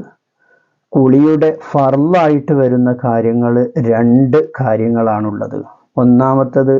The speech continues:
നിയ്യത്താണ്, രണ്ടാമത്തത് ശരീരം മുഴുവനും വെള്ളം ഒലിപ്പിക്കുക എന്നുള്ളതാണ്. അപ്പോൾ ഒന്നാമത്തെ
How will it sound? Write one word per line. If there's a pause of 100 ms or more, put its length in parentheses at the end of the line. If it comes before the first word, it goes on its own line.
(160)
നിയ്യത്താണ്, (840)
രണ്ടാമത്തത് (100)
ശരീരം (100)
മുഴുവനും (120)
വെള്ളം (100)
ഒലിപ്പിക്കുക
എന്നുള്ളതാണ്. (1900)
അപ്പോൾ
ഒന്നാമത്തെ